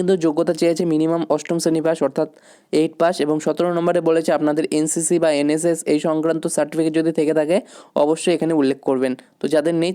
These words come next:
তারা এটা স্কিপ করে যাবেন। আঠারো নম্বরে বলেছে involvement in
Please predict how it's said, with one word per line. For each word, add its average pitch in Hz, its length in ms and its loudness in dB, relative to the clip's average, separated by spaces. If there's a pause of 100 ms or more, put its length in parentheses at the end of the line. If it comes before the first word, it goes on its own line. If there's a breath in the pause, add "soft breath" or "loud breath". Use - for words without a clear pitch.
তারা 143 200 2
এটা 156 120 0 (140)
স্কিপ 160 200 -4 (100)
করে 147 180 2
যাবেন। 127 200 0 (340 loud breath)
আঠারো 180 280 0
নম্বরে 180 260 2 (100)
বলেছে 165 220 0 (200)
involvement 170 560 0 (140)
in 165 80 -2